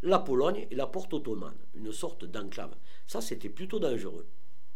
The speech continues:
Grigory Treplov, qui avait assisté Latman dans ses fonctions, présenta un mémorandum à l'impératrice où il analysait la situation en Ukraine orientale. Treplov ne mâchait pas ses mots.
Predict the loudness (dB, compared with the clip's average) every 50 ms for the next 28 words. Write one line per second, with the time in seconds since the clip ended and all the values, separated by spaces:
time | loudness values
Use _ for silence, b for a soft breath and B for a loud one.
0 | 0 -2 -2 -2 -2 b b b b b b b b -2 0 0 2 2 2 2
1 | 2 2 2 2 4 6 6 6 6 6 2 0 0 0 0 2 2 2 2 2
2 | 0 0 0 0 0 -2 -2 0 0 0 0 0 0 0 0 -2 -2 0 0 0
3 | -2 -2 -2 -2 -2 -2 -2 -2 -2 -2 -2 -2 -2 -2 b b b b b b
4 | b b b b b 2 2 4 4 2 2 2 4 4 4 4 4 6 6 8
5 | 8 10 8 8 8 6 4 4 4 4 6 6 4 4 4 4 4 4 4 4
6 | 4 2 2 0 0 0 0 0 -2 b b b b b b b b b b 0
7 | 2 4 4 4 6 6 6 6 6 4 6 6 6 6 4 4 2 0 2 2
8 | 2 4 4 4 4 4 4 2 2 2 4 4 4 4 4 2 2 2 0 0
9 | 0 0 -2 -2 -2 -2 0 0 0 0 -2 -2 -2 -2 -2 -2 0 -2 0 0
10 | 0 2 2 2 4 4 4 4 4 4 4 4 4 4 2 2 2 0 0 2
11 | 0 0 2 2 2 2 2 2 0 0